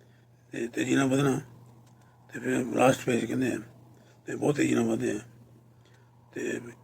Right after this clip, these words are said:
ਕਾਫੀ ਦੇਰ ਤੱਕ ਕੋਈ ਸਿੰਪਟਮ ਨਹੀਂ ਹੁੰਦੇ, ਤੇ ਜਦੋਂ ਐਕਸਲਰੇਟਰ ਫੇਜ਼ ਹੁੰਦੀ ਆ, ਉਦੋਂ ਫਿਰ ਬੋਨ ਮੈਰੋ ਤੋਂ ਬਾਹਰ ਜਾ ਕੇ ਵੀ ਜਿੱਦਾਂ ਸਪਲੀਨ ਹੋਈ ਜਾਂ ਲਿਵਰ ਹੋਇਆ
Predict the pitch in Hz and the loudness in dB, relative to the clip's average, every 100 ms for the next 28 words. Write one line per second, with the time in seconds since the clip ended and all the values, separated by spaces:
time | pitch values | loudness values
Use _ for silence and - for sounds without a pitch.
0 | - - - - - - 127 143 139 139 | -20 -20 -20 -20 -20 -8 -2 0 0 2
1 | 139 139 127 139 139 143 135 147 131 120 | 2 2 0 0 0 2 2 2 0 -4
2 | - - - - - - - - - 120 | -12 -20 -20 -20 -20 -20 -18 -14 -2 2
3 | 113 107 110 131 127 120 147 - 143 143 | 4 4 4 2 2 2 -2 0 0 2
4 | - 135 131 131 135 135 - - - - | 2 2 2 2 2 0 -4 -12 -20 -20
5 | - 156 143 127 131 127 135 120 - - | -10 -2 0 2 4 4 0 -6 -12 -18
6 | - - - 135 135 135 127 120 139 147 | -20 -10 -2 2 4 4 2 4 4 6
7 | 135 131 123 113 113 - - - - - | 4 2 0 0 -4 -12 -20 -20 -20 -20
8 | - 131 117 127 135 131 127 123 120 127 | -6 -4 -2 0 2 4 4 4 2 2
9 | 127 131 120 117 - | 2 2 4 4 2